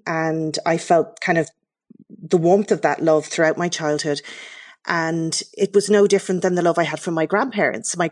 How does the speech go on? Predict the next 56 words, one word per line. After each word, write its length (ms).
my 140
other 140
grandparents. 580
And 100
I 60
was 180
really 180
shocked 360
when 80
I 60
found 260
<laughs> 20
out 80
that 160
he 80
was 160
actually 260
a 60
step-grandparent, 720
if 100
you 60
like, 140
because 240
it 100
had 140
never 220
crossed 240
my 80
mind. 320
So 180
when 180
I 100
met 220
my 200
husband, 760
and 280
he 440
had 180
a 60
three-year-old 480
daughter, 600
and, 300
you 100
know, 100
after 220
a 40
few 180
months 240
of 80
dating, 400
and 80
we 80
realised 400
it 80
was 100
serious, 440